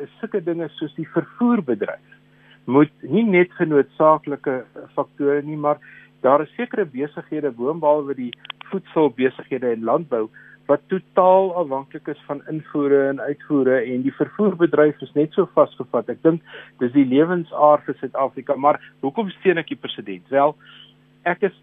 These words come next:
een van daai risikogroepe. Ek is in die sestig. Ehm, ek is 'n diabetes en ek het al op 'n stadium 'n hartprobleem gehad. O ja, en ek is, eh, ek is oorgewig. Hulle noem dit, ehm, eh, obesiteit.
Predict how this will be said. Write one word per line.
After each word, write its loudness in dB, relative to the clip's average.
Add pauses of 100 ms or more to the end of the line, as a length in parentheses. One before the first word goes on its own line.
(140)
een -2
van -8
daai 0
risikogroepe. -10 (320)
Ek -20
is -6
in -8
die -6
sestig. 0 (1200)
Ehm, 2 (200)
ek 0
is -12
'n -8
diabetes -4 (580)
en -4
ek -8
het -4
al -2
op -10
'n -14
stadium 0 (360)
'n -2
hartprobleem -2
gehad. -6 (140)
O -8
ja, -6
en -8
ek -12
is, -16 (120)
eh, 0 (140)
ek -10
is -16
oorgewig. -2 (340)
Hulle -2
noem -2
dit, -2 (140)
ehm, 4 (520)
eh, 0 (260)
obesiteit. -2